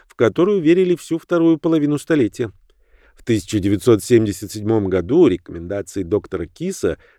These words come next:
канонизировали в руководстве по правильному питанию для американцев.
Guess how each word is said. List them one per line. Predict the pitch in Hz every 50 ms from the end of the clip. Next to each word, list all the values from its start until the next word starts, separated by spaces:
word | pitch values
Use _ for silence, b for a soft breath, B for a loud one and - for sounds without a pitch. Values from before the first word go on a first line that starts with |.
| b -
канонизировали | 131 139 156 175 185 196 196 180 165 135 107 87 78 65 60 65 71
в | 71 90 98
руководстве | 104 101 - 110 107 98 101 101 - - - - 90
по | - 107
правильному | 101 - 107 101 98 87 82 85 85 82 85 85
питанию | - 101 - - 175 175 165 151 123
для | 101 104
американцев. | 98 95 95 90 170 - - - - - - - _